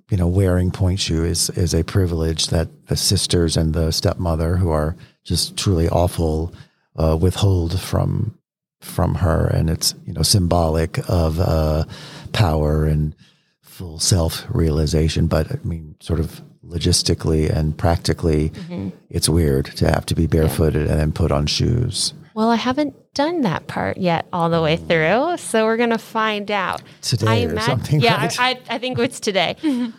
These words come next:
Speaker 2: I imagine it's going to be a little strange, um, just 'cause I'm used to kind of, like,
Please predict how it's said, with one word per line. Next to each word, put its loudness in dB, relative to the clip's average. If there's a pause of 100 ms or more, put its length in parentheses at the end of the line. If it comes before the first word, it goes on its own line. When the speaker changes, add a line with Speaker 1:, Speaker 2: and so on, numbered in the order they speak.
(280)
Speaker 2:
I 2
imagine 2
it's 0
going 2
to -6
be 2
a 2
little 0
strange, -6 (160)
um, -2 (100)
just -2
'cause -2 (220)
I'm -4
used -4
to 0
kind 0
of, -4
like, 0